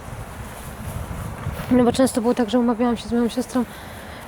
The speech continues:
i szłyśmy po prostu w cztery, no bo z Mają i z Sonią. No a teraz Sonia musi dochodzić do siebie powoli.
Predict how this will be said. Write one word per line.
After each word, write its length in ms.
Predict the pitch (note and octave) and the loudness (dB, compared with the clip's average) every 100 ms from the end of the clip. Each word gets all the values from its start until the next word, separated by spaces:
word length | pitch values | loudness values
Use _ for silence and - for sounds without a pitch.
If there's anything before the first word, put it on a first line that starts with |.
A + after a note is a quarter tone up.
| - - | -6 4
i 140 | C4+ | 4
szłyśmy 460 | - C4+ A#3 B3+ A3 | 6 4 6 4 2
po 120 | A3 | -2
prostu 600 | A#3 B3 - B3+ A#3+ A3+ - - - - - - - - - - - - - - - | 0 0 0 2 4 2 0 0 2 2 -2 -2 -2 0 0 0 -4 -6 -6 -6 -6
w 160 | - - | -4 -2
cztery, 420 | - C4 G#3 A#3+ - - - | 2 4 6 4 0 -8 -2
no 80 | B3 | 0
bo 380 | B3 A#3+ A3+ G#3+ A3+ G#3 G#3 | 4 4 4 2 -2 -4 -4
z 40 | B3+ | 2
Mają 240 | B3+ B3 | 4 4
i 120 | A3 | 0
z 60 | - | -4
Sonią. 340 | B3+ A#3+ C#4 - - - - - - - - - - - - | 0 4 4 2 -6 -4 -4 -4 -4 -6 -6 -6 -8 -8 -2
No 160 | B3+ C4 | 2 4
a 80 | A#3+ | 4
teraz 280 | B3 B3 | 2 2
Sonia 340 | - C4 B3 G#3+ - - - - - - - - - - - - | 2 4 6 4 -2 -12 -12 -12 -12 -12 -12 -12 -12 -12 -10 2
musi 360 | B3 A3 - A3+ | 4 4 4 4
dochodzić 480 | A#3+ - C4+ C4+ A3 | 4 4 2 2 2
do 120 | C4 | 2
siebie 280 | - A#3 B3 | 2 0 0
powoli. 440 | C4+ B3 C4+ | 4 6 6